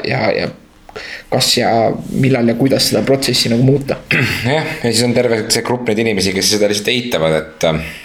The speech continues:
Speaker 2: et, et, et see, jah, see tekitabki selle koha, et kus me siis saame seda nagu rahulikult argumenteerida või teha, diskommenteerida, et,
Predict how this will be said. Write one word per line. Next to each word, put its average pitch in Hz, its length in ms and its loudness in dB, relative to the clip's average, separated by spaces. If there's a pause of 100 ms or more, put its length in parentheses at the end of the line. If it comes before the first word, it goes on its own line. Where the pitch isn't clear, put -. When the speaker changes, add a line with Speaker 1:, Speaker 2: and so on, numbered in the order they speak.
(420)
Speaker 2:
et, 73 180 -10
et, 76 160 -6
et - 1080 -8
see, 85 840 0
jah, 101 300 -4
see 101 200 -2 (100)
tekitabki 80 560 -4
selle 85 180 -2
koha, 85 280 0 (100)
et - 160 -8 (380)
kus 92 180 -2
me 85 80 0
siis 78 220 0
saame 87 260 0
seda 80 240 -2
nagu 78 640 0
rahulikult 85 580 -2
argumenteerida 87 800 0
või 82 180 -2
teha, 90 240 0
diskommenteerida, 92 800 -2
et, - 100 -14